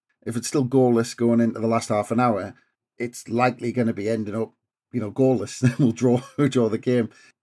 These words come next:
If we get a first in the first half,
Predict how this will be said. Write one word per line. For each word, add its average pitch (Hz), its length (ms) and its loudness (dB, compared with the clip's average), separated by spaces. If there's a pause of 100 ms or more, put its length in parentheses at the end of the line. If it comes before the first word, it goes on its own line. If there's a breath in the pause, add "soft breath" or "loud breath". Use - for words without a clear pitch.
(120)
If 156 220 0
we 165 100 2
get 160 180 4
a 143 60 2
first 127 580 0
in 117 240 -6
the 104 80 -4
first 113 440 -2 (320)
half, 117 480 -2